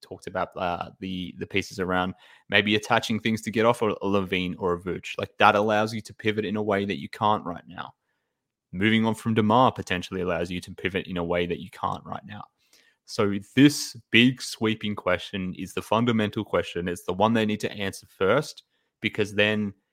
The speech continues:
it becomes clearer for all these other things that we've posed today. Like, if you don't answer this one first, then you don't know what you're really truly doing with Pat. You don't know what you really want to do with LaVine, Vooch, DeRozan, Caruso, whoever it may be. Like, this is the first question you need to ask. This is the first hurdle.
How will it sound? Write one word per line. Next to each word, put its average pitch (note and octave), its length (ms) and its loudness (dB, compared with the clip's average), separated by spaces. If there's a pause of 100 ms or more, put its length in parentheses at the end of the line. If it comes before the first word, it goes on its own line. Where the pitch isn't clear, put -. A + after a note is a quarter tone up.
(240)
it - 80 -2
becomes A#2 400 0
clearer G#2 580 0 (120)
for A2+ 100 0
all A2+ 120 4
these A#2 140 2
other C3 160 2
things G#2 240 -4
that F#2 120 -2
we've F2+ 120 -10
posed F2+ 300 -2
today. F2 240 -2
Like, F#2 220 -6
if A#2 200 -10
you B2+ 120 -6
don't C3 260 4
answer B2 300 0
this G#2 200 -4
one G2+ 160 0
first, F#2 400 0
then G2 140 -4
you G2 80 -2
don't G#2+ 240 -2
know F#2 140 -4
what F2+ 180 -8
you're F#2+ 140 -14
really F#2 220 -2
truly F#2 280 -4
doing F2 260 -6
with - 200 -8
Pat. F2+ 300 -2 (340)
You F#2+ 80 -16
don't G#2+ 180 2
know G2 160 -2
what F#2+ 180 -2
you F#2+ 120 -4
really F#2 200 -2
want F#2 200 -2
to F#2 180 -8
do F2+ 200 -4
with F#2+ 180 -6
LaVine, F2+ 520 -4
Vooch, F2 340 -6
DeRozan, F#2 580 0
Caruso, F#2 420 0
whoever C3 360 6
it - 20 2
may A2 180 0
be. G#2+ 260 -2
Like, E2+ 200 -6
this G#2+ 140 -10
is - 60 -18
the G#2+ 120 -8
first G2+ 320 0
question F#2 320 -4
you F2+ 40 -4
need F2+ 180 -4
to F#2 120 -6
ask. E2+ 240 0
This A2+ 160 -6
is A#2 60 -6
the A2 80 0
first A#2+ 400 4
hurdle. F#2+ 340 4